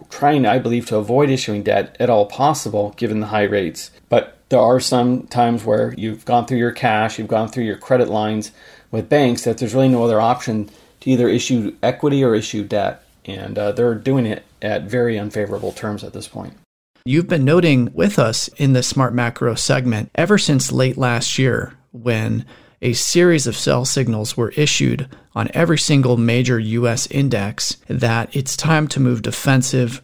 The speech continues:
Speaker 2: raise cash, and be prepared for major volatility that would take place this year.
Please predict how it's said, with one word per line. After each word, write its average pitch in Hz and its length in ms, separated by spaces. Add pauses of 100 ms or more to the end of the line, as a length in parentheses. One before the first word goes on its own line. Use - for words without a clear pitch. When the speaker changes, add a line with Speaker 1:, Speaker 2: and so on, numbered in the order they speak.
(340)
Speaker 2:
raise 139 400
cash, 127 440
and 135 160
be 139 120
prepared 151 560
for 120 520
major 127 320
volatility 123 800 (280)
that 123 160
would 120 120
take - 260
place 120 340
this 120 280
year. 117 340